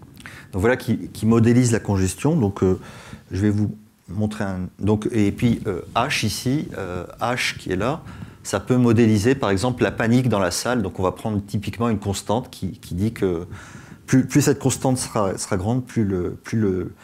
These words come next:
le coût de rester dans la salle sera grand, par exemple. Donc voilà la géométrie que je considère.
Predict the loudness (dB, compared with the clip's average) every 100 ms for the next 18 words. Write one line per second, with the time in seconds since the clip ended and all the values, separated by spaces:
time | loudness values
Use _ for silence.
0 | -20 -20 -8 -6 0 4 4 6 4 4
1 | 2 0 0 -2 -4 -6 -4 -4 -4 -10
2 | -14 _ -18 -18 -20 -20 _ _ _ _
3 | _ _ _ -20 -12 -2 2 4 4 4
4 | 2 2 0 0 0 0 -2 -2 2 2